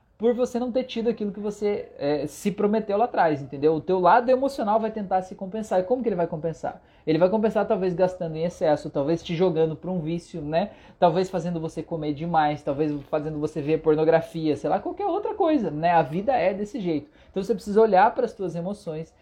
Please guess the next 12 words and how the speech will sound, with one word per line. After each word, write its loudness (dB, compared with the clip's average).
você -2
precisa -4
canalizar 2
esse -4
desejo -2
natural -2
teu -6
pra 6
algo 4
que -10
seja -2
produtivo, -2